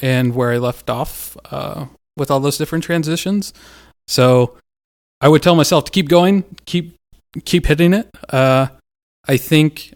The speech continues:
I would tell myself to better talk about illustration itself and how it's relevant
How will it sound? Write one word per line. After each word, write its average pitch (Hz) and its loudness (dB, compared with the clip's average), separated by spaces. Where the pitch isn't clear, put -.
I 139 2
would 131 0
tell 135 -2
myself 131 -4
to 127 0
better 131 4
talk 139 -4
about 131 -2
illustration 131 -4
itself 123 -6
and 123 -2
how 123 -4
it's 117 -6
relevant 117 -4